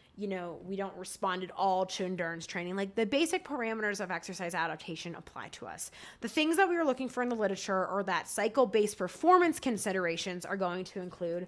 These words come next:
is how do we maximize the potential of each of these phases? And I do believe the data and science is going to go that way, and I'm excited for it. Like, I hope so. Like, I would love to maybe eventually be doing this. Who knows where my career will go? But, like,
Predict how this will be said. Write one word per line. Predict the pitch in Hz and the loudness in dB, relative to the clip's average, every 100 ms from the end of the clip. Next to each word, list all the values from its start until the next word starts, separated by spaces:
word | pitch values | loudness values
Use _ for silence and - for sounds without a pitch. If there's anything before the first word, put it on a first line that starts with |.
| - | -4
is | 226 226 | -4 0
how | 233 262 | 6 6
do | 311 | 6
we | 320 302 - - - | 2 0 -4 -14 -6
maximize | 208 233 381 - 285 247 226 214 | 4 6 6 4 -2 0 0 0
the | 208 | -4
potential | 214 226 294 320 - 220 196 | -6 -4 0 0 4 4 4
of | 196 190 - | 0 -4 -10
each | 233 233 | -8 -8
of | 202 | -8
these | 202 | -8
phases? | - 170 180 175 | -6 -8 -8 -8
And | 196 | -4
I | 208 | 0
do | 262 285 | 2 6
believe | 349 349 | 6 6
the | 339 | 4
data | 277 262 | 4 2
and | 254 | 2
science | 240 220 220 | 0 0 -2
is | 196 | -4
going | 202 202 | -4 -2
to | 190 | -2
go | 196 | -2
that | 180 | -2
way, | 180 175 165 | -2 -4 -4
and | 220 | -2
I'm | 277 | -2
excited | 302 - 349 349 | -2 0 0 0
for | 214 | 0
it. | 170 | 0
Like, | 202 | 0
I | 208 | -2
hope | 247 269 320 | 0 0 0
so. | - 170 | 0 0
Like, | 180 175 | 0 2
I | 214 | 2
would | 247 214 | 2 4
love | 233 277 214 - - - - - _ _ - | 6 6 4 -10 -16 -14 -14 -16 _ _ -14
to | 202 | -4
maybe | 196 254 294 294 | -2 0 2 2
eventually | 226 254 - 269 277 254 175 - | 2 0 0 0 2 0 -2 -2
be | 254 | 4
doing | 269 381 330 | 8 8 8
this. | 247 247 | 4 2
Who | 262 | 0
knows | 220 226 | 0 0
where | |
my | 226 208 | 0 -2
career | - 214 | 0 0
will | 208 | 2
go? | 320 349 277 | 4 4 4
But, | |
like, | 294 | 0